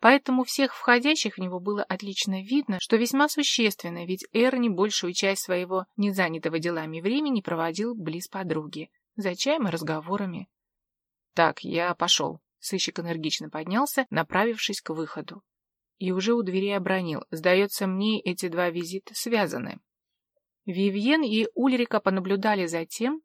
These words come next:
как молодой человек пересекает их тихую, неширокую улочку, и одновременно глубокомысленно сказали: "Да". Посмотрели друг на друга и рассмеялись. Обычно чай девушки пили в разное время, предпочитая, чтобы одна из них всегда была готова принять посетителей.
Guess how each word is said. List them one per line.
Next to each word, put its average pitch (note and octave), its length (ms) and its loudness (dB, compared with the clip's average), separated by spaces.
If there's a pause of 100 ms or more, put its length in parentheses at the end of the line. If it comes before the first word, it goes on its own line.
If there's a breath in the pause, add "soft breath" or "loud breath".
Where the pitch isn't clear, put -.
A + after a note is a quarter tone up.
(320)
как D4+ 200 6
молодой C4 380 6
человек G3+ 400 -2
пересекает F#3+ 640 -2
их F3+ 140 -4
тихую, F3 560 -4
неширокую F3+ 580 -4
улочку, C#4+ 520 2 (420)
и G#3+ 60 8
одновременно C4 800 8
глубокомысленно F#3+ 800 0
сказали: - 640 -6 (100)
"Да". C#3+ 580 -2 (500)
Посмотрели G3+ 640 0
друг C#4 220 -2
на C4 180 2
друга B3 400 -2 (160)
и F#4 120 6
рассмеялись. D3+ 840 -6 (540)
Обычно G#3+ 520 6
чай A3 220 4
девушки G#3 460 0
пили G#3 240 0
в G3 60 2
разное G3 440 6
время, B3 320 2
предпочитая, A3+ 640 0
чтобы F#3 300 0
одна F#3 400 0
из F#3 100 0
них C#4 200 2
всегда F#3 340 -2
была G3+ 240 2
готова F#3+ 380 -2
принять F3 380 -4
посетителей. F3+ 760 -4